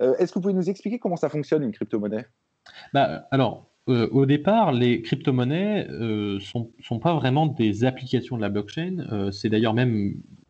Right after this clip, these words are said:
Speaker 2: j'allais dire, c'est pas, c'est pas exactement l'inverse, mais dans, historiquement, on a parlé de crypto-monnaie avant même de parler de blockchain. Et la
Speaker 1: D'accord.
Speaker 2: blockchain n'a été qu'un terme qui t'a, qui a été utilisé après pour décrire quelque chose, euh, qui est le résultat des, des crypto-monnaies d'une certaine façon.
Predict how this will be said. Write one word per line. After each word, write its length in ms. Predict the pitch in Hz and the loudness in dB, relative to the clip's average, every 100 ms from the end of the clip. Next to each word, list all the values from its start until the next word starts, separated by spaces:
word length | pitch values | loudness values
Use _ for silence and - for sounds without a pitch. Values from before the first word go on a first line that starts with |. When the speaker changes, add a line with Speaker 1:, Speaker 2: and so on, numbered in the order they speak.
| _ 123 | _ -6
Speaker 2:
j'allais 180 | 107 101 | -2 -2
dire, 160 | - | -4
c'est 140 | - - | -14 -2
pas, 220 | 104 - | -2 0
c'est 80 | - | 0
pas 80 | 107 | 2
exactement 400 | 107 113 104 104 | 2 2 2 2
l'inverse, 340 | 117 170 - 113 | 2 0 0 0
mais 240 | 107 - - | -2 -4 -14
dans, 420 | 120 110 107 - 123 | -8 -2 -2 -4 -6
historiquement, 760 | 131 - 139 123 - 143 175 175 | -8 -2 0 0 0 0 0 -2
on 80 | 110 | -2
a 80 | 104 | -2
parlé 240 | 117 113 | 0 -2
de 40 | 113 | -4
crypto-monnaie 540 | 117 - 110 117 160 | -6 -4 -2 0 0
avant 240 | 117 113 113 | 0 0 2
même 180 | 147 | 2
de 80 | 123 | 2
parler 260 | 110 104 104 | -2 -4 -4
de 40 | |
blockchain. 380 | 101 98 151 170 - - - - | -4 -6 -8 -10 -12 -20 -20 -10
Et 40 | 90 | -4
la 120 | 101 | 0
Speaker 1:
D'accord. 120 | 107 | 0
Speaker 2:
blockchain 180 | 107 156 | 2 2
n'a 160 | 120 | 4
été 240 | 110 120 127 | 2 2 0
qu'un 160 | 113 | 0
terme 320 | 101 151 147 131 | 0 0 0 -2
qui 160 | 107 | -4
t'a, 180 | 101 95 | -4 -4
qui 160 | - 107 | -2 -2
a 40 | |
été 160 | 107 107 | 2 0
utilisé 440 | - 110 123 135 | 0 0 0 0
après 380 | 123 - 127 160 | -2 -2 0 0
pour 160 | 160 104 | 0 0
décrire 300 | 107 139 - | 0 -2 -2
quelque 180 | 104 | -2
chose, 320 | - 147 127 104 | 0 0 0 -4
euh, 160 | 110 95 95 98 _ | -4 -4 -4 -10 _
qui 80 | 107 | -2
est 40 | |
le 60 | 98 | 0
résultat 400 | 107 110 - 123 | 0 -2 -2 0
des, 240 | 107 95 | 2 0
des 120 | 95 | -2
crypto-monnaies 440 | 95 98 104 104 101 | -6 -4 -2 0 0
d'une 100 | 98 | -2
certaine 260 | 95 98 | -6 -8
façon. 220 | 95 - | -8 -10